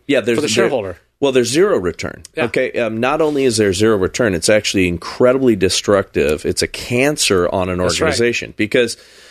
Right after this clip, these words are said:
Speaker 1: um, uh, g-, let, let's, let's really talk about what it is. So, uh, diversity, equity, and inclusion. If you're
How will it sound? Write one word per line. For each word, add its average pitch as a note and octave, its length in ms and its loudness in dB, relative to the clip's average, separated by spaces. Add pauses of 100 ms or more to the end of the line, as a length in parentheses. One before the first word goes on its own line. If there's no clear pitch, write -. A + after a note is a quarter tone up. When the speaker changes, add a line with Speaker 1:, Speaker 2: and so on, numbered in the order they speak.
(440)
Speaker 1:
um, C#3 240 0
uh, A2 260 0
g-, A#2 120 -2 (380)
let, C3 280 2
let's, C3+ 360 0
let's C3 200 2
really D3+ 200 2
talk A#2 320 -4
about G2 240 0
what E2+ 160 2
it C#2+ 100 -4
is. - 300 2
So, G2 380 4
uh, G2+ 200 2
diversity, C3+ 800 0
equity, G#2+ 400 0
and G#2 100 -2
inclusion. F2+ 460 0
If E2 120 -6
you're C#3+ 200 2